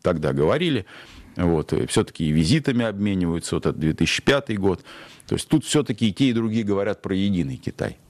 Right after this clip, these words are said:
Про Китайскую Республику или Китайскую Народную Республику, если, так сказать, с пекинского угла. А эти-то говорят: "А мы независимое государство сделаем". Э, значит, э, и что для Пекина, конечно, э,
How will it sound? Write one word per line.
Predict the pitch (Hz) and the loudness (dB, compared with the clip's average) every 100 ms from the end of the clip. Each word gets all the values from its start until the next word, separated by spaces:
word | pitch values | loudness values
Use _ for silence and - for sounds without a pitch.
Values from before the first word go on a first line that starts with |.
| - | -4
Про | 73 | -2
Китайскую | - 87 101 85 - 80 | 0 2 2 0 -6 -6
Республику | 80 - 185 165 - 95 | -4 0 2 2 0 0
или | 104 | 0
Китайскую | - - 98 90 - 85 | -2 0 0 0 -4 -2
Народную | 80 113 160 139 | 2 2 2 0
Республику, | 123 - 117 104 101 101 | 0 -2 -2 -2 -2 -2
если, | 90 - | -2 -4
так | - | -2
сказать, | 82 - - | -4 -4 -4
с | - - - - | -4 -4 -4 0
пекинского | 101 107 90 - 92 | 0 2 0 0 0
угла. | 87 90 - - | 2 0 -2 -2
А | - 175 | 2 2
эти-то | 233 175 170 | 0 0 0
говорят: | 170 160 - | 2 0 -2
"А | - 170 226 | -2 0 2
мы | 285 247 - 69 - - - | 2 2 0 0 0 -2 -2
независимое | - - - 175 202 202 - 185 185 | 0 2 2 2 0 -2 -2 -2 -2
государство | - 208 208 - - | 0 0 0 -2 -4
сделаем". | 87 85 69 64 - - - - - - | 0 2 2 0 -6 -12 -18 -18 -16 -2
Э, | 104 87 80 - | 2 2 0 -6
значит, | - 95 - - - | -2 -2 0 -4 -6
э, | - - - - - - | -6 -4 -4 -6 -2 2
и | 101 - | 2 2
что | - 170 | 2 2
для | 123 107 107 | 2 0 -2
Пекина, | - 101 - 151 135 | -4 -6 0 2 2
конечно, | - 104 98 104 101 71 | 0 0 -2 -2 -2 -2
э, | 80 80 82 80 - | -6 -6 -6 -6 -4